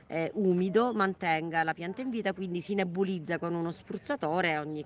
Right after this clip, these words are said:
quattro o cinque giorni, quindi è molto semplice.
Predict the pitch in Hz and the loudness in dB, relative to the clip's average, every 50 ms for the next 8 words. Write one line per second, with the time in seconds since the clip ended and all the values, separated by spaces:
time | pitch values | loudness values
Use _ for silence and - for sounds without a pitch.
0 | - - - 123 - - - 151 151 151 147 147 - - 147 139 - 156 143 143 | -10 -10 -10 -10 -10 -10 -10 -8 -6 -6 -6 -6 -6 -8 -10 -8 -8 -8 -8 -6
1 | 139 151 143 143 139 139 - 147 151 151 - - - - - 185 180 180 175 185 | -6 -4 -4 -4 -4 -4 -4 -4 -6 -6 -6 -10 -18 -8 -4 -2 0 0 0 0
2 | 190 180 - 185 160 - 147 143 151 139 - - 156 - - 147 147 - - _ | 0 -2 -4 -8 -8 -6 -6 -6 -6 -8 -10 -12 -14 -12 -12 -14 -16 -16 -20 _